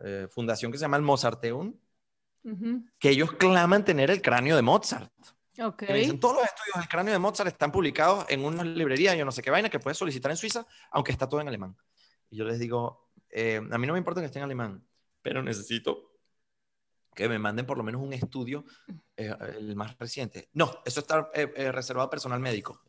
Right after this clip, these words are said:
Speaker 1: Ok.
Speaker 2: Ah, bueno,
Speaker 1: Porque ahora
Speaker 2: yo
Speaker 1: ellos son los dueños de Mozart, ahora ellos son los dueños, ok, bueno, está bien. Bueno.
Speaker 2: Pero lo puedes
Speaker 1: Entonces,
Speaker 2: conseguir,
Speaker 1: esto
Speaker 2: lo puedes conseguir.
Speaker 1: Estoy ahí entrándome a coñazos con
Speaker 2: Si
Speaker 1: ellos
Speaker 2: lo
Speaker 1: todavía.
Speaker 2: consigues,
Speaker 1: Vamos.
Speaker 2: me zampo. Ve, además que yo tengo un viaje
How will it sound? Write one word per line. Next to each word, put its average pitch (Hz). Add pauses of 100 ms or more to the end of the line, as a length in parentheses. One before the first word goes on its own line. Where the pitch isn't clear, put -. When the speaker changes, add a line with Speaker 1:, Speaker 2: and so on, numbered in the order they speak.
(600)
Speaker 1:
Ok. - (420)
Speaker 2:
Ah, 262
bueno, 240
Speaker 1:
Porque -
ahora 113
Speaker 2:
yo 160
Speaker 1:
ellos -
son 175
los 160
dueños 170
de 175
Mozart, 127
ahora 127
ellos 165
son 170
los 156
dueños, 127
ok, 113 (120)
bueno, 98
está 113
bien. 104 (260)
Bueno. -
Speaker 2:
Pero 247
lo 254
puedes 262
Speaker 1:
Entonces, 302
Speaker 2:
conseguir, 233
Speaker 1:
esto -
Speaker 2:
lo 208
puedes 220
conseguir. 233 (840)
Speaker 1:
Estoy 139
ahí 165
entrándome 156
a 147
coñazos 120
con -
Speaker 2:
Si 269
Speaker 1:
ellos 262
Speaker 2:
lo -
Speaker 1:
todavía. 262
Speaker 2:
consigues, 311
Speaker 1:
Vamos. -
Speaker 2:
me 349
zampo. 240
Ve, 233
además 196
que 254
yo 226
tengo 269
un 277
viaje 277